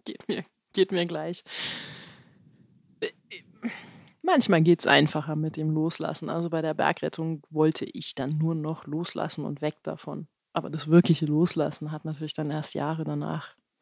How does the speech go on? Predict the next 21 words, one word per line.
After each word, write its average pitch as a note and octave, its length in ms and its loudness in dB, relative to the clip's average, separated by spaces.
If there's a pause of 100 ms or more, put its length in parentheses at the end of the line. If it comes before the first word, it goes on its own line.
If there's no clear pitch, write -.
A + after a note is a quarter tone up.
(100)
stattgefunden. D#3 600 -4
Da D3+ 120 -6
war D3+ 120 -4
ich D#3+ 100 -2
schon D3+ 140 -2
mindestens E3 440 -4
zwei D#3+ 180 2
Jahre D#3 220 2
im D3 100 0
Auto, D#3 300 2
wo D3 60 -4
ich D3+ 140 0
gemerkt D3+ 340 -6
habe, D#3 120 -8
jetzt - 300 -2
bröckelt's D#3+ 520 -2
so D#3 120 2
langsam D#3 500 -10
ab - 220 -12
von D3 320 -6
mir. D3+ 200 -8